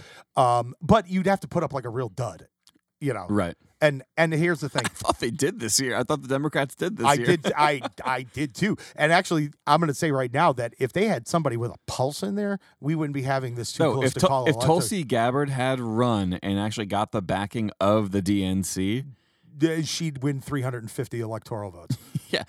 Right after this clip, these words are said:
Speaker 1: she,
Speaker 2: It
Speaker 1: she, she would even win Texas.
Speaker 2: No.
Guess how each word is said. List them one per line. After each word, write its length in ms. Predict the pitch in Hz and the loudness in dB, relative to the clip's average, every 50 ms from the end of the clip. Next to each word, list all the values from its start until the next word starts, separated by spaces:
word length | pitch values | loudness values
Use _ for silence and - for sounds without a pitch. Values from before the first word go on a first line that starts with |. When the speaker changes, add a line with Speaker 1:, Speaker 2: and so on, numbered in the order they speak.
| - 139 | -8 -4
Speaker 1:
she, 180 | - 165 165 170 | 0 0 0 0
Speaker 2:
It 100 | - - | 0 0
Speaker 1:
she, 180 | - - 185 - 170 | 0 0 0 0 0
she 140 | - 214 | 0 0
would 160 | 214 214 202 180 | 2 2 2 2
even 240 | 170 147 147 131 | 2 2 2 0
win 160 | 117 107 101 98 | 0 0 0 -2
Texas. 580 | - 180 175 - - 92 - - - - - _ _ - | -2 -4 -4 -4 -6 -8 -8 -8 -8 -10 -12 _ _ -10
Speaker 2:
No. 140 | 151 120 | -10 -10